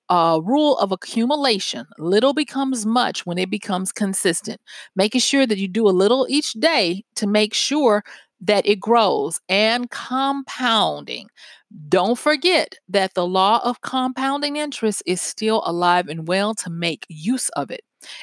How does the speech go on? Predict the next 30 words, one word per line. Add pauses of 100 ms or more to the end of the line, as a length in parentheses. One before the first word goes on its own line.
And
then
the
last
one
is (260)
to
find
that
one (120)
achievable
starting
action
that
gets
you
going, (320)
and
then
you (120)
make
sure
that
you
don't
break
the
chain,
and
you